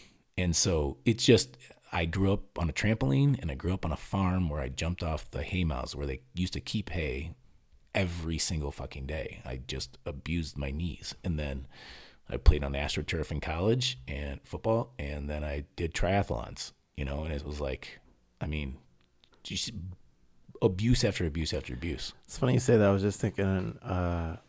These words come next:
Speaker 2: there's this book where it's specifically around,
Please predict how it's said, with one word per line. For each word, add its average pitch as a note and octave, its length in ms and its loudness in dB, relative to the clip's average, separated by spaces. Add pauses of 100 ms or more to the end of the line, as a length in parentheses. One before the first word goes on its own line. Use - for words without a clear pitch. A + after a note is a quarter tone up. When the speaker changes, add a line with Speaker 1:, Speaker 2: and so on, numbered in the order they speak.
(540)
Speaker 2:
there's F#2+ 300 2
this E2+ 160 -2
book - 400 0
where F#2 220 2
it's E2 140 -2
specifically - 720 0
around, D2 440 -2